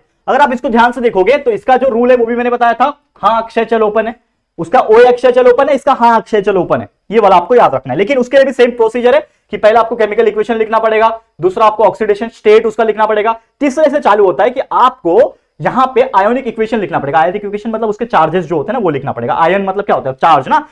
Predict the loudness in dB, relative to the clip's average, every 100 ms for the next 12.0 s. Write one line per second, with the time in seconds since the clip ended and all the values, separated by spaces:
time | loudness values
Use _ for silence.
0 | _ 2 2 4 2 0 -2 0 -2 -2
1 | 0 2 2 -2 -2 -2 0 0 -2 -4
2 | -2 0 2 2 0 -4 -2 0 0 -2
3 | -2 -2 -2 -6 -8 -8 -10 -12 -18 _
4 | -2 2 4 4 2 -2 2 4 4 0
5 | -4 _ _ 2 2 2 -4 -6 0 0
6 | 2 2 2 -2 0 0 0 -4 -6 _
7 | _ 0 2 2 0 0 0 -2 -2 -4
8 | -6 -4 -2 0 0 0 -2 -2 -6 -2
9 | -2 0 -2 -4 _ _ _ _ -4 0
10 | 0 -4 -8 -8 0 2 2 2 -2 -2
11 | 0 0 2 2 2 2 -2 2 0 0